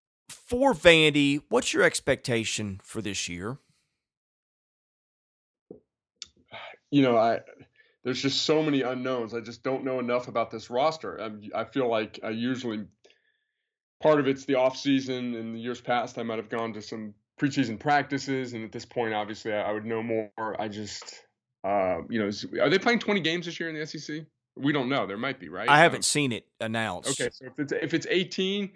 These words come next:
Speaker 2: I, I think six and twelve i-, is progress. Um, you know, where it's in that five, six, seven range, but I, I really don't know. The league's gonna be good.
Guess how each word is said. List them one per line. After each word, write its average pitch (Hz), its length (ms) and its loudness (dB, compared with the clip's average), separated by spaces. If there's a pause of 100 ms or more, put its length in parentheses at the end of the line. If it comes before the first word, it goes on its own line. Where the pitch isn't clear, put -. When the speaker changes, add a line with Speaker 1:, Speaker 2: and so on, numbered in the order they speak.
(420)
Speaker 2:
I, - 240 -2
I 151 80 0
think 147 200 -6
six - 360 -12
and 139 100 -6
twelve 131 580 -6
i-, - 60 -12
is 113 540 -6 (160)
progress. 135 680 -4 (260)
Um, 110 440 -4 (1200)
you 123 120 2
know, 110 160 4
where 107 240 2
it's - 600 -8 (540)
in 107 140 -2
that 107 160 0
five, 113 240 2
six, - 220 -8
seven 123 260 0
range, 139 320 0
but - 140 -4
I, 107 220 0 (580)
I - 60 -8
really 127 260 2
don't 123 100 4
know. 117 240 0
The 104 60 -8
league's 123 320 -2
gonna 123 180 0
be 117 160 0
good. 120 500 0